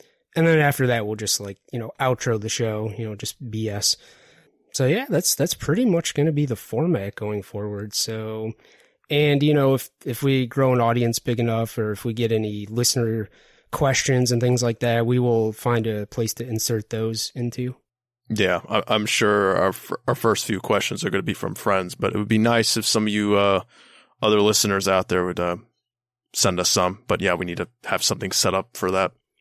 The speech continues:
Speaker 1: Yeah, you know, go jump on our, uh, social medias at Boundless Gamers, Instagram, Twitter, send us a message, question, hate mail.
Speaker 2: Yeah, you can private message us on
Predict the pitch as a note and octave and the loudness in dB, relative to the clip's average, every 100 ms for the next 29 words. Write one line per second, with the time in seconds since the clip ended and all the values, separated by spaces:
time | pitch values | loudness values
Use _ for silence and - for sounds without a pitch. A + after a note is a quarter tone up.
0 | _ - _ B2+ F#3+ - B2+ C3 D3+ C3 | _ -20 _ 0 0 0 0 2 2 0
1 | B2 B2 A#2 B2 C3 C3 B2+ B2+ B2 A#2+ | -2 0 0 0 0 0 2 2 2 2
2 | A#2+ A#2 C3 - A2+ C3 E3 F#3 G3+ - | 2 0 0 0 -2 -2 -4 -4 -6 -6
3 | B2 B2 A2+ A#2 B2 - A2+ C3 D#3+ F3+ | -4 -4 -2 0 2 0 -2 0 0 0
4 | F#3+ - - A#2+ - B2 B2 A#2+ A#2 - | -2 -4 -2 0 0 0 2 2 2 0
5 | - C#3 F3 F3+ F3+ - - - - - | 0 2 4 4 2 -2 -16 -20 -8 -2
6 | C3 B2+ B2+ A#2+ A#2+ - C#3+ C#3+ C#3 - | 2 4 2 2 2 4 4 4 2 -2
7 | - - C#3 - D3 C3+ C3+ - D#3 D#3+ | -8 0 0 2 2 4 4 2 0 2
8 | C3+ C#3+ C#3 B2+ - A#2+ C3 B2 B2 A2 | 4 6 6 2 0 2 4 6 4 4
9 | A2+ A#2 G2+ G#2+ - G2+ G2 | 2 0 2 2 2 0 0